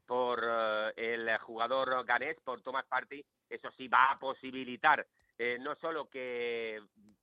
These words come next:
entre Lucas, eh, Torreira como nuevo jugador del Atlético de Madrid, yo imagino que se, también se va a, a oficializar, eh, estas, eh, dos cosas en, eh, los próximos minutos. No solo eso, sino que también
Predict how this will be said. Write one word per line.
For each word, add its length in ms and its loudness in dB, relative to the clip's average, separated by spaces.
entre 420 -6
Lucas, 500 -4
eh, 180 -2
Torreira 460 -4
como 240 -4
nuevo 140 -8
jugador 340 -4
del 120 -2
Atlético 400 -4
de 60 -4
Madrid, 360 -4
yo 80 -12
imagino 340 -8
que 120 -10
se, 160 -8
también 420 -4
se 60 -4
va 200 2
a, 160 2
a 140 2
oficializar, 580 -4
eh, 280 -2
estas, 480 -4
eh, 200 -2
dos 200 -8
cosas 320 -4
en, 380 -4
eh, 360 2
los 180 -8
próximos 420 -6
minutos. 420 -4
No 160 -8
solo 180 -4
eso, 240 -4
sino 220 -6
que 140 -4
también 680 -2